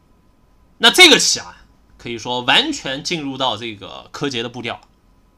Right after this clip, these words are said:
黑棋再扳，白棋这个时候呢，也可以断，也可以扳。断的话就是把这颗子送给黑棋吃啊，然后来一个二路反打，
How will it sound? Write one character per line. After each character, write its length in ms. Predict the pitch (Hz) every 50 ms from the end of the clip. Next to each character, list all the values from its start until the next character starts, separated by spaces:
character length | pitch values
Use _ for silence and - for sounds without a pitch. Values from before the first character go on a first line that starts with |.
| _ _ _ _ _ _ _ _ _ _ _ _ _ _ _ _ _ _ _ _ _ _ _ _ _ _ _ _ _ _ _ _ _ _ _ _ _ _ _ _ _ _ _ _ -
黑 160 | - 247 233
棋 160 | - 196 214
再 160 | 247 240 208
扳， 300 | 175 220 214 233 - - - - _ _ _ _ _ _ _ _ _
白 200 | - 226 247 277
棋 180 | 277 - 262 233
这 100 | 311 277
个 120 | 262 220
时 100 | - 196
候 100 | 180 208
呢， 180 | 208 208 196 185
也 320 | 160 156 139 135 135 131 - _
可 220 | - - - 262 320
以 100 | 262 -
断， 320 | 180 294 311 254 - -
也 140 | 156 147 135
可 100 | - 214
以 80 | 254 180
扳。 280 | - 233 214 233 - - _ _ -
断 200 | 320 349 349 311
的 120 | 262 233
话 160 | 226 247 214
就 140 | 185 185 208
是 560 | 175 - - 180 180 170 165 151 143 - - _ _ _ _ _ _ _ _ _ -
把 140 | - 165 180
这 160 | 175 240 220
颗 120 | - 240 226
子 140 | 165 135 123
送 160 | - 202 180
给 80 | 160
黑 140 | 151 175 180
棋 80 | 160 156
吃 300 | - - - 196 - _ _ _ _ _ _ _ _ _ _ _ _ _ _ _ _ _ _ _ -
啊， 140 | - -
然 160 | 107 120 131 147
后 120 | 156 160
来 140 | 147 135 139
一 40 | 147
个 80 | 156
二 80 | 156 151
路 120 | 139 143
反 240 | 139 - 120 127 143
打， 180 | 139 - 87